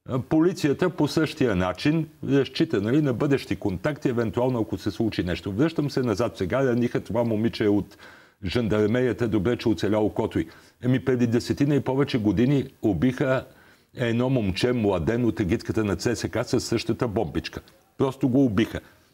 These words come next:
в ц-, центъра на София. Какво излезе тогава? Единия нямал шестнайсет години, другия не било доказано, не знам си какво, замръчкаха го някъде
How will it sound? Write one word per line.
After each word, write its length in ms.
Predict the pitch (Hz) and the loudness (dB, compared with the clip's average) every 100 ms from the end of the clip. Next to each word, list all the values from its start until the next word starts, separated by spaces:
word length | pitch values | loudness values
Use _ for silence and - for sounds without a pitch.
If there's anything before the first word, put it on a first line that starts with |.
| _ | _
в 220 | 120 120 120 - | -2 0 -2 -8
ц-, 300 | - 117 101 - - | -2 -2 -2 -6 -4
центъра 520 | 120 113 101 127 127 | -2 -2 0 2 2
на 100 | 113 | 2
София. 400 | - 104 - - - _ _ _ _ _ | 0 -2 -4 -8 -12 _ _ _ _ _
Какво 240 | - 180 170 | -2 2 2
излезе 440 | 131 147 131 113 | 2 0 2 0
тогава? 680 | - 117 113 180 185 180 - | 0 0 2 2 2 0 -2
Единия 500 | 135 127 175 165 143 | -2 0 2 2 2
нямал 360 | 147 160 143 117 | 2 2 0 0
шестнайсет 680 | 117 - 147 156 - 113 | -2 -2 0 0 0 -2
години, 500 | 90 117 113 185 180 | 0 0 2 4 4
другия 460 | 135 139 180 139 120 | 2 2 2 2 0
не 140 | 123 | 0
било 320 | 95 123 147 | 2 2 2
доказано, 840 | 139 101 - 180 180 185 180 185 175 - - _ | 2 -2 0 0 2 2 4 2 0 -8 -20 _
не 220 | 180 180 | 0 2
знам 260 | 170 196 160 | 2 2 2
си 140 | - | 0
какво, 320 | 123 165 196 180 | 0 0 2 2
замръчкаха 600 | 151 147 160 - - 87 | 4 2 2 -2 -2 0
го 160 | 85 | 0
някъде 460 | 82 - 147 180 | 0 0 0 -2